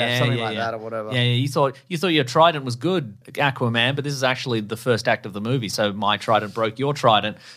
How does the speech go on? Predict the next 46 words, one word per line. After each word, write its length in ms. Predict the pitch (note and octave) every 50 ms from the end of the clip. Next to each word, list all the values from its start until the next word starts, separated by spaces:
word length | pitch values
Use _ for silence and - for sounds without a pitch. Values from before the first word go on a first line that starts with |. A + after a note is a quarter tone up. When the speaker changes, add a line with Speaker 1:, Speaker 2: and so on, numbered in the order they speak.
| -
Speaker 1:
So 100 | - -
you're 80 | B2+ A#2
gonna 140 | A2+ A2 A#2+
have 80 | A#2+
to 80 | A#2+ A2
go 180 | A2+ B2 B2
on 80 | A#2 A2
a 40 | G#2
perilous 380 | - B2+ B2 A#2 A2 G#2+ -
journey 360 | - - B2+ B2 C3 A#2 A2 G2+
to 80 | A2
the 80 | G#2 G#2+
Lost 200 | G#2 G#2 G2+ -
Kingdom 220 | - A#2+ A2+ A2
and 80 | A2+ G#2
get 80 | G#2+
a 80 | G2+ G2
better 380 | G2 F2+ - A2+ G#2+ - G#2+ F2+
trident. 540 | - - A2 A2 A#2+ A#2 G2+ F2+ D2 - -
Speaker 2:
I'm 80 | A#3+ C4+
fairly 240 | - G4 F#4 D4 E3
confident 420 | - F3 E3+ D3+ D3 C#3+ C#3 B2
that 80 | B2 B2
he 60 | A#2+
went 240 | A#2 B2 B2 A#2+ A#2+
on 400 | A#2 - B2 A#2+ A2+ A2+ G#2 - A2
a, 420 | A2+ A2 A2 A2 A2 A2 G#2+ - -
uh, 280 | - G2+ G2+ G2+ G2+ G#2+
journey 360 | A2+ G#2+ A2 A2+ A2 A2 G#2+
to 80 | G2+ A2+
get 100 | A2 G#2
a 60 | G#2
better 340 | G2 - - A2+ G#2 A2 A#2
trident 420 | A#2 - A#2 G2 F#2+ G2 F#2 F#2
in 60 | G#2
the 80 | G2+ F#2
last 380 | F#2 F#2+ G#2 G2+ G#2 - - G#2
movie. 200 | F#2+ F2+ F2+ A3
Speaker 1:
Yeah, 80 | A#3+
he 80 | C4+ C4
met 160 | C4 C4+ C4+
Mary 280 | A3+ A3 A#3 A#3 A3 -
Poppins. 500 | - G#3 A#3 - - B2 - - - -
Speaker 2:
Yes, 320 | C3+ C3+ C3 A#2+ - -
he 140 | D3 D3 C#3+
did. 400 | - C3+ C3 C3 B2+ A#2+ A#2